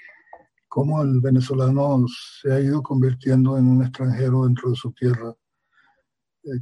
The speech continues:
quizás nunca dejó de serlo, ¿verdad? Pero en, en este momento creo que es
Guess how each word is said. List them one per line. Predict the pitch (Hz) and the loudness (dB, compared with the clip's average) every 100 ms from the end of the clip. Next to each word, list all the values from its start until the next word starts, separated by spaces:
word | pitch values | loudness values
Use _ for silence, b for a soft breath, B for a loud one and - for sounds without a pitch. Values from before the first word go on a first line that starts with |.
| - | -6
quizás | 135 127 170 | -4 0 4
nunca | 160 180 - 175 160 | 4 4 2 0 2
dejó | 147 160 156 | 2 0 0
de | 143 | -2
serlo, | - 143 113 110 | -2 -2 -2 -4
¿verdad? | 120 135 185 - _ | 0 0 -2 -12 _
Pero | - 131 131 127 123 | -2 2 4 2 2
en, | 131 127 120 - _ _ _ 247 254 254 | 0 0 0 -8 _ _ _ -16 -12 -4
en | |
este | 135 123 | -2 0
momento | 156 156 139 127 147 | -2 0 0 -2 -2
creo | 147 147 | -2 -2
que | 135 | 0
es | 127 123 117 120 - - | 0 0 -2 -10 -10 -12